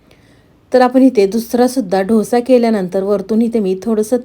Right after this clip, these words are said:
तेल घातलेलं आहे आणि झाकण ठेवून परत आपल्याला तीन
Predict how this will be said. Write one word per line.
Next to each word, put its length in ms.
तेल 200
घातलेलं 420
आहे 180
आणि 220
झाकण 420
ठेवून 220
परत 300
आपल्याला 400
तीन 200